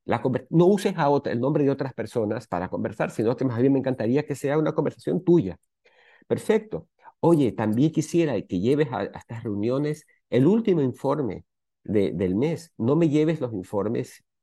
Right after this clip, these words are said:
que están todavía sin terminar o informes anteriores". Entonces son acuerdos conversacionales que vamos a tener. Te pido que no levantes la voz para conversar, ¿de acuerdo? Es más, "¿Qué opinas?". "No, yo sí, me encantaría", y que sean reuniones cortas, mira, máximo quince minutos para conversar,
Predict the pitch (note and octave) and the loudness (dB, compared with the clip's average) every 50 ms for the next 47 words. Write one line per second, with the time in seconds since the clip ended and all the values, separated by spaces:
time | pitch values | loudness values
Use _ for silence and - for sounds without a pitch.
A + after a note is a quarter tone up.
0 | _ _ _ A2 G#2+ - A2 G#2+ G#2+ - A#2+ G2+ G#2 A2 A2 - B2+ G#2 - F#2+ | _ _ _ -14 -8 -4 -4 -4 0 0 2 2 2 2 2 0 -2 -2 -2 -2
1 | F#2 F#2 F2+ F#2 A#2 D3+ E3 D3 A#2+ F#2+ G#2 F#2+ - A2+ G#2+ A2 A2+ G#2+ G2+ F2+ | -2 -2 -2 -2 -2 -2 0 2 2 2 0 0 -2 -4 -4 -4 -4 -6 -6 -6
2 | - F2 F2+ A#2 D#3+ E3 C#3+ F#2+ E2 - - - _ _ _ _ _ - E3+ D3+ | -6 -2 2 4 4 4 4 2 0 -6 -10 -16 _ _ _ _ _ -2 -2 -2
3 | D#3+ B2+ - D3+ D#3 D3 - G2+ - - D3+ E3+ F#3+ G3 E3 D#3+ D3+ C#3 - - | -2 -2 -2 0 0 0 -2 -6 -2 0 2 2 4 2 2 0 -2 -4 -4 -4
4 | A2 A2 G#2 - - F#2+ - - G#2 A2 A2+ A#2+ A2+ - - G2 A2 A#2+ A2+ A2 | -4 -2 -2 -4 -4 -8 -8 -6 -4 0 0 0 0 -2 -4 -4 -4 -4 -4 -6
5 | A2+ G#2+ - G2 G2 G#2 G2 D#2 - - _ _ _ _ _ _ _ _ _ _ | -8 -10 -8 -6 -4 -4 -4 -4 -6 -10 _ _ _ _ _ _ _ _ _ _
6 | _ _ - A2+ - - C3+ C3+ C3+ - - G2+ G2+ G#2+ A#2 G#2 F#2 G2+ G#2 G2+ | _ _ -10 -10 -4 -2 -2 -2 -2 -2 -4 -4 -2 -2 0 0 0 -2 -2 -4
7 | G#2 G#2 G#2 F#2+ E2 F2+ A2 G#2 - - - _ _ _ _ _ - F2 D#2+ - | -6 -8 -10 -10 -8 -6 -6 -8 -8 -10 -16 _ _ _ _ _ -10 -10 -10 -10
8 | F2+ F2 D#2+ D#2 E2+ - - - - - _ _ _ _ _ _ _ _ _ _ | -10 -8 -8 -8 -10 -10 -12 -12 -12 -14 _ _ _ _ _ _ _ _ _ _
9 | _ _ _ _ - - - - A#2+ A#2+ A2+ - B2 - _ _ _ _ _ _ | _ _ _ _ -10 -8 -4 -4 -4 -4 -4 -6 -10 -14 _ _ _ _ _ _
10 | - - - - - A#2+ B2+ D#3 F#3+ G#3 C#3 - - - _ _ _ _ _ _ | -20 -20 -14 -10 -8 -4 -4 -2 -2 -4 -6 -8 -12 -16 _ _ _ _ _ _
11 | _ _ _ _ _ _ _ _ - F3+ F#3 F3+ G3 G#3+ F#3 C3 G#2+ A#2 E3 G3 | _ _ _ _ _ _ _ _ 2 2 2 4 4 2 2 2 2 2 2 2
12 | F3+ B2+ C3+ D#3 D3+ - - E3 F3 - - G#2+ G#2+ - G#2 G2+ - G#2+ A2+ C#3 | 4 4 4 2 2 2 -2 -2 -2 -2 -4 -4 -4 -4 -4 -2 0 0 0 0
13 | D#3 - - - A#2 - A#2 - E3 D#3+ D3+ E3+ D3 C#3 D#3 D#3 D#3+ D#3 - - | 0 -2 -2 -4 -4 -4 -2 0 2 2 4 4 4 4 4 4 2 0 -2 -2
14 | B2 C3+ - - - - - - - G2+ G2+ G2 F#2+ F2 G2 A#2 - - F#3 D#3+ | -2 0 -2 -4 -8 -10 -12 -12 -10 -8 -8 -8 -6 -4 -2 -2 -2 0 0 0
15 | C#3 C3 - C#3+ C#3+ C#3+ - C#3+ B2 A2+ A2 B2+ C3+ - A#2+ A2+ - G#2 F#2 - | 0 0 0 0 0 0 0 -2 0 0 0 0 0 -2 -4 -8 -8 -8 -8 -8
16 | - E2+ E2 D#2+ - - - - - | -8 -8 -8 -8 -10 -8 -8 -8 -8